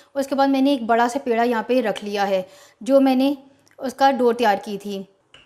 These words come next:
ये देखें बड़ी सी रोटी बेल ली है और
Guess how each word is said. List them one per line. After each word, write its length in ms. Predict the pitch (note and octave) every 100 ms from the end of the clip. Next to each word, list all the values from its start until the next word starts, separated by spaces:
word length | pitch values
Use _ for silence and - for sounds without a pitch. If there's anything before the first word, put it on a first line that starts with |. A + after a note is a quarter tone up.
| _ _ _ _ _ _ _ _ _ _ _ _ _ _ _ _ _ _ _ _ _ _ _ _ _ _ _ _ _ _ _ _ _ -
ये 160 | C4+ D4
देखें 380 | B3 B3 C4 A#3
बड़ी 160 | C4
सी 140 | C#4 D4+
रोटी 320 | C4+ C4+ D4+
बेल 220 | B3+ B3+
ली 160 | B3+ D4+
है 100 | E4
और 380 | E4 C#4+ D4